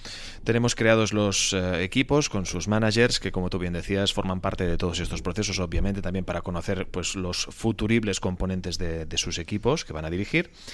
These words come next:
Y luego entramos dentro de la fase de lo que siempre, eh, le damos mucha importancia, yo creo que es punto clave en Inusual, que es el liderazgo innovador, ¿no? ¿Cómo se vive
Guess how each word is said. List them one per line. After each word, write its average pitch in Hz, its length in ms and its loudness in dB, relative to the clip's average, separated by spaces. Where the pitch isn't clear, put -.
Y - 60 -8
luego 127 160 6
entramos 156 300 2
dentro 147 260 2
de 143 60 6
la 123 100 4
fase 135 300 0
de 117 80 -2
lo 104 120 0
que 101 340 0
siempre, 117 680 2
eh, 95 40 -2
le 95 120 -2
damos 113 180 0
mucha 110 180 -2
importancia, 104 460 -2
yo 120 80 4
creo 107 140 2
que 101 80 -2
es 95 120 -4
punto 101 380 -2
clave 95 300 0
en 92 60 -2
Inusual, 113 340 0
que 113 60 0
es 95 100 -2
el 95 260 -2
liderazgo 104 480 2
innovador, 98 440 2
¿no? 98 120 -4
¿Cómo 120 160 0
se 110 140 0
vive 107 260 0